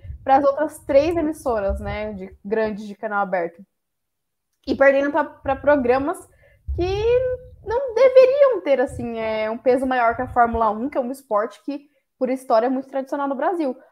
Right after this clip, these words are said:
Mas é o que tá acontecendo, e é justamente pela falta de disputa. A gente viu hegemonias recentes que ainda tinham algumas disputas. Igual dois mil e vinte e um, vai demorar muito, mas muito tempo pra gente ver de novo.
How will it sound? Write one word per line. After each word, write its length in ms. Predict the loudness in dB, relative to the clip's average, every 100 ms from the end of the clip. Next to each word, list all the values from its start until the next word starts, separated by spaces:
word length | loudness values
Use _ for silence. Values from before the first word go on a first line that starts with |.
| _
Mas 200 | -2 2
é 60 | 0
o 60 |
que 60 | 0
tá 60 | -4
acontecendo, 560 | -4 -6 -6 -6 -6
e 20 | -6
é 80 |
justamente 440 | -6 -8 -8 -8 -6
pela 200 | -4 -2
falta 340 | -2 -2 -4
de 80 | -6
disputa. 560 | -8 -10 -10 -8 -10 -12 _ _ -2
A 160 | -2
gente 260 | -2 -4 -6
viu 240 | -6 -4
hegemonias 1080 | -2 -2 -2 -2 -6 -4 -4 -4 -10 _ _ _ _ -12
recentes 800 | -8 -2 -2 -2 -6 -14 -16 -20 _ _ _ _
que 80 | -4
ainda 220 | -2 -2
tinham 400 | -4 -6 -2 0
algumas 280 | -2 -4 -6
disputas. 540 | -10 -10 -10 -10 -14 _ _ _
Igual 340 | -8 2 4 4
dois 200 | 0 -2
mil 160 | -4
e 20 | -6
vinte 340 | -8 -8 -8
e 40 |
um, 260 | -4 -4 -6 -12 -14 -16 -18 -14
vai 120 | -10
demorar 320 | -6 -2 -2
muito, 480 | 0 -4 -6 -12 -12
mas 200 | -8 -6
muito 320 | -4 -4 -4
tempo 240 | -10 -12 -12
pra 100 | -14
gente 200 | -14 -12
ver 100 | -12
de 100 | -10
novo. 220 | -14 -16